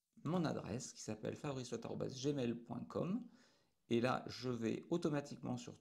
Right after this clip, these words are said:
tous les nouveaux messages y coller mon adresse, ma signature qui s'appelle perso. Ok, je ferme. Je relance un nouveau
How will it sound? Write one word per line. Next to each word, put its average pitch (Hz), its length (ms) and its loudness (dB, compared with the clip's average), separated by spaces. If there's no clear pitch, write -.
tous 233 180 2
les 208 100 2
nouveaux 143 260 2
messages 127 520 -2
y 294 60 -16
coller 117 500 4
mon 147 220 0
adresse, 104 540 -2
ma 110 100 -2
signature - 680 -2
qui - 80 -18
s'appelle - 420 -4
perso. - 340 -2
Ok, 156 280 4
je 104 180 -4
ferme. 202 420 -2
Je 117 300 -2
relance 143 600 0
un 101 100 -2
nouveau 160 580 0